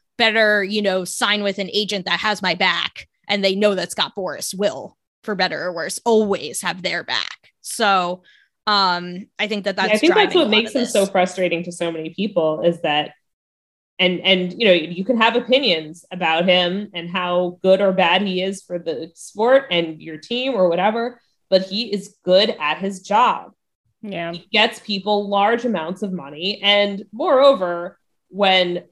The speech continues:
Speaker 2: those others suggest that he should not be getting lots of money for his players, he laughs in their face, which I think is ultimately what pisses off people the most, is
Speaker 1: Yep.
Speaker 2: that he is extremely public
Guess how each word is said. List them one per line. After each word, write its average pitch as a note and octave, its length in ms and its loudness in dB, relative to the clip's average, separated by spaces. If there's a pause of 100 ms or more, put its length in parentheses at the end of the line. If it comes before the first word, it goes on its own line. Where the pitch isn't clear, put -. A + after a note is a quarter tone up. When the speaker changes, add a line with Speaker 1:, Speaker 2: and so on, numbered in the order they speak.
(120)
Speaker 2:
those G3 600 0
others F#3+ 420 2
suggest F#3+ 480 -4
that F#3 100 0
he G3 100 -2
should E3+ 220 -8
not C4+ 300 2
be F#3+ 120 -6
getting D#3+ 480 -4 (460)
lots E3 300 -2
of F3 100 -2
money E3 240 0
for E3+ 120 -6
his E3+ 140 0
players, F3+ 420 0 (200)
he F4+ 160 6
laughs F#3 340 0
in G#3+ 80 -2
their F#3 160 2
face, A3 440 0
which G3 180 0
I A#3 120 8
think D#4+ 160 2
is G#3 200 -4
ultimately A3+ 520 2
what E3+ 240 0
pisses F3 280 -8
off D#3 240 -8
people E3+ 300 -2
the D3+ 60 -8
most, D#3+ 520 -12
is E3 200 -8
Speaker 1:
Yep. G3 340 2
Speaker 2:
that F#3+ 80 -18 (420)
he F#3+ 320 4
is F3 260 2
extremely A3+ 680 0
public D#3 540 -2